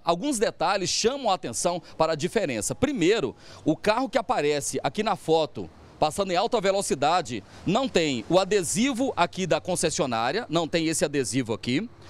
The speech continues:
não tem também esses sensores que mostram aqui, os sensores de ré,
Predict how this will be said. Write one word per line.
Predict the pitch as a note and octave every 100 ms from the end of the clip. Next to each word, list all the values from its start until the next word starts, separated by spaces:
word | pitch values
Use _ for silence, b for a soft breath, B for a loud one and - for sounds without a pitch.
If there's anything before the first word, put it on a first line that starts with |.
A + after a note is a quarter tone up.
| B B B
não | A3+ C#4
tem | A#3 C4
também | F#3+ D#3 G#3
esses | G#3 G#3+
sensores | - G#3+ - F#3+ G#3+ D#3 G#2+ - - - - -
que | D#3+
mostram | D#3 F#3 - D3+
aqui, | - C#3+
os |
sensores | - F#3 - C#3+ B2
de | A#2
ré, | G#2+ C3+ A3